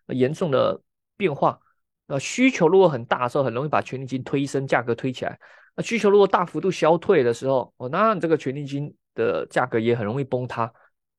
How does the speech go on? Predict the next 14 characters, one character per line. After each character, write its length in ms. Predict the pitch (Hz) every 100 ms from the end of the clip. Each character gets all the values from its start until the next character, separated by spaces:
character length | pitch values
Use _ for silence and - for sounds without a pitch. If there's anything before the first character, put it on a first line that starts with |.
| _
可 280 | - - 175
能 240 | 156 165 226
标 240 | 226 226
的 160 | 233 196
没 120 | 190
有 80 | 220
什 120 | 135
么 60 |
太 160 | 117 143
大 120 | 147
的 60 | 131
变 180 | 147 123
化， 240 | 127 131 - _ _ _ _ -
那 160 | 120